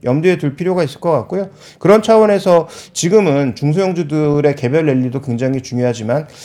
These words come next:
어, 대형주들의 상승 흐름에 대해서 우리가 한번 주목해 보는 것 의미가 있지 않느냐라고 판단하고 있고요. 오늘 외국인들 코스닥 시장 팔고 있지만 코스닥 쪽의 종목군들의 흐름을 살펴보시면 외국인들이 이 창구 기준으로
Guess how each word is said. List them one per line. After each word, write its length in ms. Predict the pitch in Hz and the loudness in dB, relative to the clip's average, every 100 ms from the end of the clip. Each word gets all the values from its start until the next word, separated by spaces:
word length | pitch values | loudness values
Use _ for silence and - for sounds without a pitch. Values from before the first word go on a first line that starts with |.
| - | -6
어, 160 | - 113 | -2 0
대형주들의 920 | 120 143 160 151 143 151 147 147 143 | 2 2 0 -2 2 6 6 6 2
상승 360 | 196 202 202 | 0 -4 -2
흐름에 280 | 180 170 151 | -2 0 0
대해서 320 | 147 120 123 | 0 0 0
우리가 240 | 123 123 135 | -2 0 0
한번 180 | 127 131 | 0 -2
주목해 380 | 143 151 151 | -2 -2 -2
보는 240 | 147 139 127 | -4 -2 0
것 160 | 123 107 | 0 0
의미가 320 | 123 160 156 | 0 2 2
있지 160 | 139 139 | 2 0
않느냐라고 460 | 127 139 135 131 | 0 2 2 0
판단하고 480 | 127 190 196 190 170 | -2 -2 2 2 0
있고요. 380 | 113 151 175 - - - - _ | -4 -2 -2 -2 -12 -20 -20 _
오늘 180 | 170 214 | 4 6
외국인들 640 | 170 190 226 226 208 214 | 6 4 2 4 6 4
코스닥 340 | 214 247 - - | 4 -6 -4 -4
시장 260 | - 214 | -4 -4
팔고 280 | 214 240 240 | 0 0 0
있지만 560 | 170 - 151 156 104 101 | -2 -2 2 2 2 -4
코스닥 500 | - - - 226 - | -10 -6 -2 -2 -2
쪽의 240 | 214 202 | -2 0
종목군들의 560 | 190 156 180 190 180 175 | 0 -2 -2 -2 0 2
흐름을 220 | 170 170 | 0 -2
살펴보시면 760 | 175 190 196 156 143 147 160 151 - - - | -4 -4 -4 -4 0 2 2 0 -16 -20 -6
외국인들이 1120 | - 143 202 202 196 175 190 180 208 175 101 - | 2 2 2 0 0 4 6 6 4 2 0 -2
이 140 | 113 | -6
창구 280 | - 220 226 | -4 -4 -2
기준으로 600 | 208 175 160 117 110 185 | -4 -4 -4 -2 -4 -6